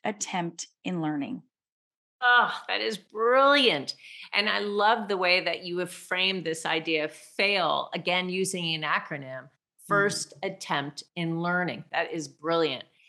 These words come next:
Speaker 2: So Cynthia, I feel like we could chit chat about this for the rest of the afternoon, and it would be absolutely joy-filled for me. But we do have to wrap up our, our chat. So let me ask you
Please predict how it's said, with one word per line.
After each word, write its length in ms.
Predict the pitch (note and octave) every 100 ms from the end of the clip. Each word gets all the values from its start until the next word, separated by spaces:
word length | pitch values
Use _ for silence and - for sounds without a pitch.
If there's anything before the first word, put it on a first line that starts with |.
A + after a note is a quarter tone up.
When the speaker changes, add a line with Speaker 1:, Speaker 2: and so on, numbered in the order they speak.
| _ -
Speaker 2:
So 180 | A#3
Cynthia, 460 | A3+ - A#3 A3+ G3
I 40 | F#3+
feel 240 | - A3+
like 260 | G3+ - F#3+
we 160 | G3+
could 480 | G3 F#3+ F3 E3+ E3
chit 240 | - G#3
chat 260 | - F3+ E3+
about 360 | E3 D#3+ D#3+ -
this 280 | D#3 D#3+
for 140 | - F3
the 100 | E3+
rest 340 | F#3+ A3+ A3
of 40 | F#3+
the 120 | F3
afternoon, 600 | F3+ - E3 D#3 D3+ D3+
and 160 | D#3 E3
it 100 | E3
would 200 | F#3 D#3+
be 340 | E3+ E3 - -
absolutely 1120 | G#3 G#3+ - - G3 F3 F#3 E3 E3+ D#3+ D3+ -
joy-filled 720 | - F#3 G3+ G3+ G3 F#3 E3 -
for 160 | D#3
me. 420 | C#3+ D3 C3+ - _ _ -
But 340 | E3 D#3+ -
we 100 | G3+
do 200 | F#3+ A3
have 300 | G3 F#3+ -
to 80 | F#3+
wrap 320 | F3 E3+ F3+
up 140 | F3 E3+
our, 300 | D#3+ D#3+ -
our 140 | F3 E3
chat. 560 | - - F3+ D#3 A#2
So 220 | - F3 F3 F3+
let 300 | G#3 A3 A3+
me 340 | A3+ A3 -
ask 360 | F#3 F3+ F3 -
you 260 | E3 E3